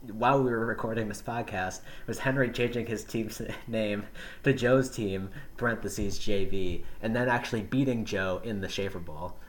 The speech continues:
Um, if you remember, Ben, the reason that Henry did this is because Joe was complaining in the group chat about not knowing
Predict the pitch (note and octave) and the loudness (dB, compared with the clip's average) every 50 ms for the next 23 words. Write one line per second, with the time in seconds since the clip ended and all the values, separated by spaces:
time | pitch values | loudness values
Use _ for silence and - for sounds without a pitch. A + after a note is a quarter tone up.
0 | - - - - - - - A2+ G#2 G2+ F#2+ F#2 F#2 F#2 F2 F2 - - - - | -12 -12 -14 -14 -10 -6 -2 0 0 2 2 0 -2 -4 -6 -8 -10 -12 -12 -14
1 | - - - - D3 C3 - C3 C3 B2+ B2 G#2+ A#2 C3+ D3 C3 A#2 F#2+ G2 F#2+ | -14 -4 2 4 4 4 6 4 4 4 4 4 4 4 4 4 2 2 2 0
2 | F#2 F2+ F2 F2 E2+ - - A2+ G2+ G2 A2+ C3+ C#3 C3 A#2 G#2 G2 F#2+ F#2+ F#2 | 0 0 -2 -4 -6 -4 -4 -4 -2 2 4 2 4 4 2 0 2 0 0 0
3 | F2+ F2+ F2+ - - - A2 G#2+ G2 F2+ F2 F2 G#2+ A2+ G#2+ F2+ G2 F2+ E2+ - | -2 -2 -4 -6 -8 -8 -6 -4 -4 -4 -2 0 0 0 0 0 -2 -2 -2 -4
4 | - F#2+ F#2 - - F#2+ - G#2 F#2+ F2+ - - - - - - A#2 A2+ A2+ G#2+ | -6 -8 -8 -8 -8 -4 -4 -4 -4 -4 -6 -10 -12 -12 -6 -2 2 4 4 4
5 | G#2+ G#2 G#2 G2+ - G#2 F#2 - - A2 A2 G#2+ G2+ G2 G2 F#2 F2+ F2+ - G#2+ | 4 2 0 -2 -4 -8 -10 -4 -2 0 0 0 0 -2 -2 -4 -4 -4 -2 -2
6 | G#2 G2+ - G2 F2+ F2 F2 F2+ F#2 F2+ - F2 F#2+ F#2 F#2+ F#2 F#2+ G2 G2 F#2+ | -2 -2 -2 -4 -4 -4 -4 -2 -4 -4 -4 -2 -2 -2 -2 -2 -2 -4 -4 -4
7 | F#2+ F#2 F#2+ F#2+ | -4 -4 -4 -6